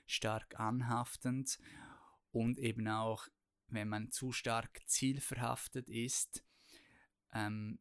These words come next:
vergisst man vielleicht auch den, den Prozess zu genießen, die Reise zu genießen, gegenwärtig zu sein.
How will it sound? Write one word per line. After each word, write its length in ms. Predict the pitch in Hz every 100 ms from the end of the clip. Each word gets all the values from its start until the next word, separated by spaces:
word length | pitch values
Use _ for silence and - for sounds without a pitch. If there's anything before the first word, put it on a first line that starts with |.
| _
vergisst 560 | - - 107 117 127 -
man 200 | 123 107
vielleicht 420 | - 113 110 -
auch 180 | 117 110
den, 260 | 107 110 - _ - -
den 120 | 104
Prozess 720 | - 117 - - 117 123 - -
zu 140 | 123
genießen, 580 | 117 117 107 98 - 95
die 100 | 101
Reise 480 | 98 104 123 - 117
zu 180 | - 120
genießen, 760 | 110 107 104 - - 98 101 - - _
gegenwärtig 720 | - 120 131 123 117 - 123 -
zu 100 | 120
sein. 480 | - 107 101 98